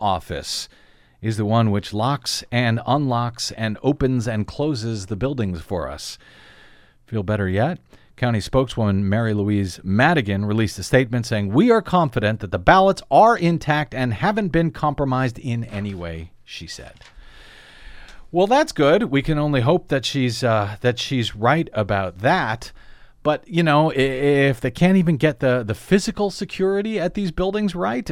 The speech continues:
uh, really? They're gonna get the, the cyber security right? They can't get the physical security. Equifax can't, uh, stop a hundred and forty-three million Americans from having their, uh, their records hacked into.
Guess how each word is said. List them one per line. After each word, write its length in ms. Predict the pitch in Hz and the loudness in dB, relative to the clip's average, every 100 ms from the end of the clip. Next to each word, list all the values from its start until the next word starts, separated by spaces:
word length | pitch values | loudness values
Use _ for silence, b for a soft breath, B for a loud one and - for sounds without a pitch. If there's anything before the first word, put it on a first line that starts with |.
| 135 | -2
uh, 220 | 139 123 | -2 -2
really? 440 | 110 123 208 294 | 0 2 2 2
They're 140 | 208 139 | 0 2
gonna 200 | 156 143 | 2 2
get 220 | 156 - | 0 0
the, 340 | 143 127 120 b b b b b b b b _ | 0 0 -2 b b b b b b b b _
the 80 | - | 0
cyber 680 | - - 113 147 180 254 254 | 0 2 2 2 4 4 4
security 680 | - 254 - 247 262 254 247 | -2 -2 0 2 2 2 0
right? 500 | 185 233 311 - - _ _ _ _ | 2 2 2 -4 -10 _ _ _ _
They 60 | 117 | -4
can't 220 | 214 214 | -2 -2
get 100 | 208 | -4
the 80 | - | -4
physical 400 | - 208 196 170 | -4 -2 -2 -4
security. 600 | - - 135 120 123 160 b | -4 0 2 2 0 -4 b
Equifax 720 | 196 254 262 151 156 147 160 - | 2 2 2 2 4 4 0 -2
can't, 340 | 185 175 - | 0 0 0
uh, 200 | 180 156 | 0 0
stop 420 | 156 - 208 180 165 | -2 -2 2 4 4
a 60 | |
hundred 320 | 131 190 180 | 2 2 2
and 80 | 156 | 0
forty-three 520 | 117 170 165 131 170 | 0 0 0 0 0
million 440 | 143 147 165 160 147 | 2 4 4 2 2
Americans 580 | 139 151 165 147 143 117 | 2 2 0 0 -2 -2
from 200 | 139 123 | -2 -2
having 320 | 143 135 123 | -2 -2 0
their, 320 | 131 127 127 | 0 2 2
uh, 380 | 117 107 104 107 | 4 2 0 0
their 140 | 127 | -2
records 520 | 113 127 127 123 107 | 0 0 0 -2 -2
hacked 520 | 87 - 123 120 - - | -8 -4 -2 -2 -4 -8
into. 600 | - 151 160 123 101 123 | -2 2 2 2 0 -2